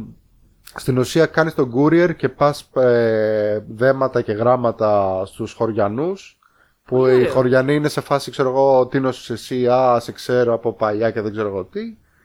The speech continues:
Speaker 1: Ε, έτσι, χαλαρή κουβεντούλα,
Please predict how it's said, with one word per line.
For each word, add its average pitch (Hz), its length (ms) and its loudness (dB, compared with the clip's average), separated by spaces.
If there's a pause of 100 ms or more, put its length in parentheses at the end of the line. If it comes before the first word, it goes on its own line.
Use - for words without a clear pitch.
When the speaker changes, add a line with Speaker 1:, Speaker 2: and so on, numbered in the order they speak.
(360)
Speaker 1:
Ε, 196 440 0
έτσι, 185 220 -2
χαλαρή 143 400 4
κουβεντούλα, 208 1000 -2